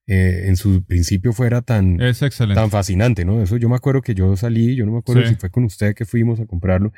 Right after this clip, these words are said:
Speaker 1: pero yo salí directo a comprar, yo tenía que tener ese, porque a mí Plush fue una de las canciones que me mató en sus inicios, ¿no? Y obviamente después vino Creep y
Speaker 2: Sí,
Speaker 1: yo
Speaker 2: yo
Speaker 1: dije,
Speaker 2: me
Speaker 1: "Este
Speaker 2: acuerdo
Speaker 1: álbum",
Speaker 2: dónde lo compramos.
Speaker 1: en aquella época donde
Speaker 2: Eso
Speaker 1: uno,
Speaker 2: fue
Speaker 1: si habían
Speaker 2: en
Speaker 1: dos canciones del disco, valía la pena comprarlo.
Speaker 2: Sí.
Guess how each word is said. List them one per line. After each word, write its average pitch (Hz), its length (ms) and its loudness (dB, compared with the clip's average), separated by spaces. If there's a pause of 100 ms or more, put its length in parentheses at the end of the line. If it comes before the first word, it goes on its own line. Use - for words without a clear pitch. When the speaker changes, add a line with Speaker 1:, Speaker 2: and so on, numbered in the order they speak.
(260)
Speaker 1:
pero 107 140 -6
yo 107 120 0
salí 135 220 0
directo 131 300 0
a - 20 -10
comprar, 107 280 -2
yo 107 120 -2
tenía 139 200 0
que 131 120 -4
tener 123 260 -2
ese, 113 200 -6 (180)
porque 123 220 0
a - 20 2
mí 127 100 2
Plush 151 280 0
fue 143 120 -4
una 139 140 0
de 135 40 -2
las 120 120 -2
canciones 98 360 0
que 120 100 -2
me 107 60 2
mató 90 220 2
en 87 60 2
sus 104 160 -2
inicios, 85 280 2
¿no? 90 140 -2 (580)
Y 123 100 -4
obviamente 131 480 0
después 104 220 -4
vino 120 220 2
Creep 127 260 2
y 139 40 2
Speaker 2:
Sí, - 0 -
Speaker 1:
yo - 100 2
Speaker 2:
yo 113 60 2
Speaker 1:
dije, 104 80 4
Speaker 2:
me - 80 2
Speaker 1:
"Este - 120 0
Speaker 2:
acuerdo 120 140 2
Speaker 1:
álbum", 135 120 2
Speaker 2:
dónde 139 80 -2
lo 117 80 -2
compramos. 107 540 -2 (280)
Speaker 1:
en 110 140 2
aquella 135 280 0
época 139 300 -4
donde 101 220 0
Speaker 2:
Eso 101 100 2
Speaker 1:
uno, 123 80 4
Speaker 2:
fue 135 240 -2
Speaker 1:
si 135 60 2
habían 135 160 4
Speaker 2:
en 120 40 2
Speaker 1:
dos 104 160 2
canciones 139 380 -2
del 117 120 -2
disco, 110 280 -2
valía 104 180 2
la 101 120 -2
pena 101 220 -2
comprarlo. 92 360 -6
Speaker 2:
Sí. - 160 -4